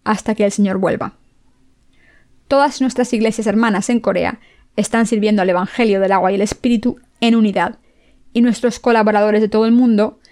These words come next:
también sirven al Evangelio en unidad. Es absolutamente importante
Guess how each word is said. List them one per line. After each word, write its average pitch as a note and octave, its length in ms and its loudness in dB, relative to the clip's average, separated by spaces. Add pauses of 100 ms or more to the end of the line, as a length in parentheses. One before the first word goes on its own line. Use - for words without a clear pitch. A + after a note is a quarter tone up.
(140)
también C#4 260 2
sirven C#4+ 260 -2
al C4 100 0
Evangelio G3+ 540 -2
en A3 180 0
unidad. F#3 360 -2 (920)
Es C#4+ 180 0
absolutamente C4 640 2
importante B3+ 680 -2